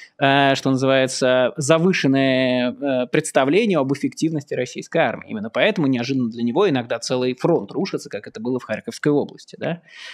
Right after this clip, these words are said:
Э, и именно он построил такую систему, которая так работает. Но вот сама суть работы этой системы приводит к тому,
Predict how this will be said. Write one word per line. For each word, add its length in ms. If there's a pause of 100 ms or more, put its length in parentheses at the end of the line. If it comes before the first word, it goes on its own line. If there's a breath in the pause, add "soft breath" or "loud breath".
(160 loud breath)
Э, 500
и 80
именно 420
он 280
построил 420
такую 240
систему, 360
которая 280
так 200
работает. 440
Но 60
вот 120
сама 200
суть 280
работы 360
этой 120
системы 480
приводит 440
к 20
тому, 380